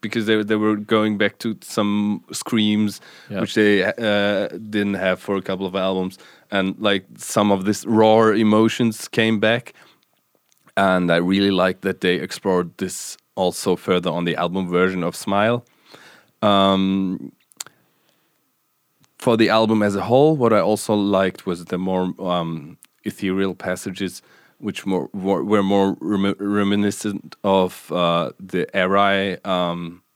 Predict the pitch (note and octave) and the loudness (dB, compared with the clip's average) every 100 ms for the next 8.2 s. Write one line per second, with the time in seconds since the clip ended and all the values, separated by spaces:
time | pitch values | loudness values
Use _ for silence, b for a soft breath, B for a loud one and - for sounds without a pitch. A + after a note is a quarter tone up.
0 | _ - G#2 A2 G2+ F#2 E2+ - - E2 | _ -6 0 0 2 0 -2 -6 -10 -10
1 | - _ - - F2+ - F2+ E2 F2 F#2 | -12 _ -16 -8 -8 -6 -6 -4 -4 -6
2 | - A2+ B2 B2 - b b b b b | -4 -4 -4 -8 -14 b b b b b
3 | G2 F#2+ F#2 F2+ F2+ F2+ - F#2+ F2+ D#2+ | 0 2 4 2 0 -4 -6 -2 0 0
4 | F#2 G2 - G2 F#2 F#2 F#2+ F#2 - - | -4 -6 -6 -4 -4 -2 -4 -6 -8 -20
5 | _ - F2+ - F2 G2+ F2 - b b | _ -2 -2 -2 -10 -8 -8 -10 b b
6 | b G2+ F#2+ E2 - G2 E2+ _ _ - | b -4 -2 -4 -6 -4 -4 _ _ -2
7 | F2+ G2 G2 F#2+ F#2 F#2 F#2 F#2 F#2+ F2 | 0 0 0 0 0 0 0 -2 -4 -4
8 | - - | -8 -14